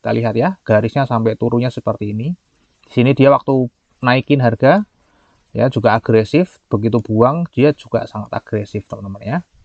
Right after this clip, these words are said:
Kalau kita lihat dari bandarmologi, untuk yang pertama masih netral aja, namun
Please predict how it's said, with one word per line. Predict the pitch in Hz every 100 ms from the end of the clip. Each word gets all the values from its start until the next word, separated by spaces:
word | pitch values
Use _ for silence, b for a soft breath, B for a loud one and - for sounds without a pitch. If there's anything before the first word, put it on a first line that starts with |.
| _ _ _ _ _ _ _ -
Kalau | 110
kita | 110 117
lihat | 127 120
dari | 117
bandarmologi, | 117 113 117 123 123 147 160
untuk | 147 - -
yang | 123
pertama | 120 120 123 127
masih | 120 120 120 120
netral | 113 107 110 110
aja, | - 165
namun | 143 113 127 139